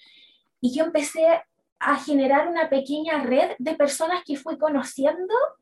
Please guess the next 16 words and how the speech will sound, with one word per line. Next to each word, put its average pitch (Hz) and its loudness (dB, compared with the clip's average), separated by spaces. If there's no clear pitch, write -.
y 254 2
ya 262 4
ahí 262 4
nos 254 2
reunimos 254 4
entre 226 0
todos, 339 4
se 254 -2
creó 254 2
una 262 4
agrupación 262 -2
que 269 -6
se 247 -2
llama 247 4
Afros 226 -8
Chile, 339 -2